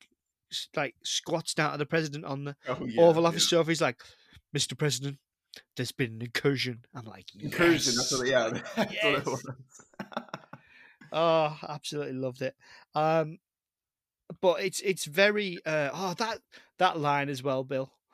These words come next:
Speaker 1: Like, where that general's like, <laughs> it's, it's almost like, uh, it sounds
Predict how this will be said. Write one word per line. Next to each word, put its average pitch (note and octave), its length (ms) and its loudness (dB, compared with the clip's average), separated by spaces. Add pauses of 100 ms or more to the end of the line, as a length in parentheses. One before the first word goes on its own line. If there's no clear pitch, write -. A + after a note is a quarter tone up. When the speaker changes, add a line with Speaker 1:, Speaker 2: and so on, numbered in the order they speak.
(220)
Speaker 1:
Like, D#3+ 120 2
where E3+ 120 6
that E3 140 4
general's D#3+ 440 0
like, B2+ 280 -2 (720)
<laughs> - 800 -8
it's, - 1400 -6
it's D#4 180 -6
almost C#4 460 4
like, A#3+ 220 4 (500)
uh, F#3 160 -6
it G#3 160 2
sounds G3 280 4